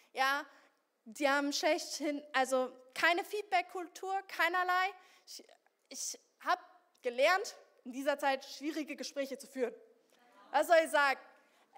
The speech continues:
Natürlich habe ich am Ende viel gelernt, aber nicht unbedingt im positiven Sinne. Es war oft ein Kampf über drei Jahre. Ja, ich bin dankbar für diese Zeit, sie hat mich stärker gemacht, aber es war ganz anders, als ich mir vorgestellt hatte.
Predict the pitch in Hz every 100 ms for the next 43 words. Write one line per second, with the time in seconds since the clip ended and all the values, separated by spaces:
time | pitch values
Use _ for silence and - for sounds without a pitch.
0 | - - 294 453 494 466 359 320 302 302
1 | 320 349 330 359 - 320 339 320 311 330
2 | 339 330 311 285 277 269 - 285 277 254
3 | - 233 240 226 262 233 226 - _ -
4 | 247 277 285 285 359 359 349 359 339 311
5 | 320 339 - _ _ _ 254 247 254 254
6 | 262 277 269 277 285 311 311 - _ _
7 | - 226 240 254 - _ _ 247 - 254
8 | 277 427 392 349 320 285 254 254 262 240
9 | 254 247 226 226 - 254 269 247 233 233
10 | 240 220 190 - 185 190 220 233 233 -
11 | 226 220 220 208 - 208 196 220 220 -
12 | 214 - 196 190